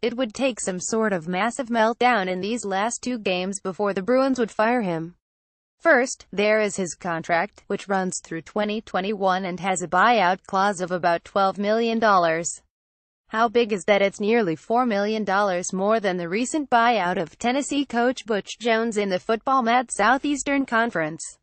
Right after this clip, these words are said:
Unless the generous Casey Wasserman wants to dig even deeper into his donor pockets, there simply aren't enough fanatically insane Bruins boosters who have the impetus to write that check.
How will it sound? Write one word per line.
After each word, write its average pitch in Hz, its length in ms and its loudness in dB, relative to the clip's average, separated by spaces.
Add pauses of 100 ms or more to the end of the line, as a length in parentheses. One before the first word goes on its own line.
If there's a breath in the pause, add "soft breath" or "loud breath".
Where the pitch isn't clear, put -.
(640)
Unless 240 340 0
the 277 80 -4
generous 226 480 -2
Casey 226 420 -2
Wasserman 269 760 2
wants 214 280 2
to 269 100 -2
dig 247 240 -4
even 220 280 -2
deeper 240 400 -4
into 226 320 -2
his 185 240 -4
donor 170 280 -4
pockets, 185 640 -2
there 240 340 4
simply 240 480 -2
aren't 233 280 2
enough 240 340 2
fanatically 226 720 0
insane 226 560 -2
Bruins 190 420 0
boosters 233 520 -2
who 226 100 2
have 185 240 2
the 233 140 0
impetus 226 560 -4
to 202 100 -4
write 175 240 2
that 185 240 0
check. 208 440 -2